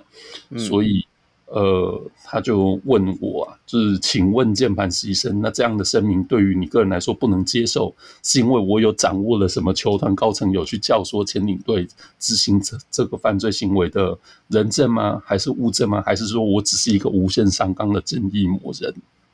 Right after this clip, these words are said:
Speaker 1: 嗯。
Speaker 2: <laughs> 好，这是留言的内容啊，大概是这样子。
Speaker 1: 那你要不要先回复一下你的声明？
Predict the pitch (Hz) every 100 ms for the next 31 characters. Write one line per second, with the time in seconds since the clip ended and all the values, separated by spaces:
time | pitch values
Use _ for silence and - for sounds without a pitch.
0 | _ _ _ - 98 113 104 98 117 _
1 | - - - 85 - 107 117 101 92 98
2 | 95 104 101 92 95 90 - - 110 90
3 | 65 - - - 95 92 - - - -
4 | - - _ _ _ _ _ _ _ _
5 | _ - 131 127 120 110 - 120 131 151
6 | 143 143 139 143 - _ _ _ _ _
7 | _ _ - - 127 117 160 127 131 110
8 | 90 95 - 123 120 117 90